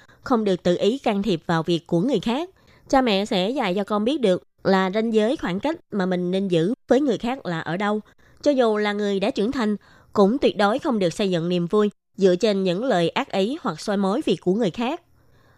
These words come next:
Ở Pháp, mười tám tuổi đã được xem là tuổi trưởng thành. Con cái sau khi trưởng thành rồi, thì cha mẹ vẫn luôn tự nói với bản thân mình là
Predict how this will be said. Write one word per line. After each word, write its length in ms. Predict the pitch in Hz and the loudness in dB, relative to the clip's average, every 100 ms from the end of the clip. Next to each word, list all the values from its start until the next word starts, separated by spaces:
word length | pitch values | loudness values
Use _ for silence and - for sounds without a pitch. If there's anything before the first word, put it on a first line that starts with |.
| - | -2
Ở 120 | 208 | -2
Pháp, 280 | 302 311 - _ - - - | 0 -4 -6 _ -20 -8 2
mười 140 | 220 | 2
tám 180 | 254 320 | 2 -2
tuổi 240 | 190 180 | 0 0
đã 80 | 233 | 0
được 140 | 220 | -2
xem 220 | - 208 190 | -2 -2 -2
là 180 | 180 | -2
tuổi 180 | 170 175 | -2 -2
trưởng 180 | - 196 | -2 -2
thành. 240 | 247 196 196 _ _ _ | -2 -4 -6 _ _ _
Con 180 | - 254 | 2 2
cái 240 | 247 226 320 | 2 -2 -2
sau 140 | 294 | -4
khi 160 | - 208 | -2 -2
trưởng 200 | 185 226 | -2 -2
thành 180 | 208 | -2
rồi, 260 | 180 190 185 - _ _ | 0 0 -2 -6 _ _
thì 260 | - 240 240 | 2 4 4
cha 180 | 262 247 | 2 0
mẹ 260 | 220 180 | 2 0
vẫn 280 | 180 190 202 | 0 0 2
luôn 280 | 277 233 208 | 2 2 2
tự 120 | 175 | -2
nói 220 | 180 226 | -2 -2
với 220 | 269 262 311 | 0 -2 0
bản 160 | 175 208 | -4 -2
thân 200 | 220 190 | -2 -2
mình 160 | 175 | -2
là 260 | 170 175 | -4 -6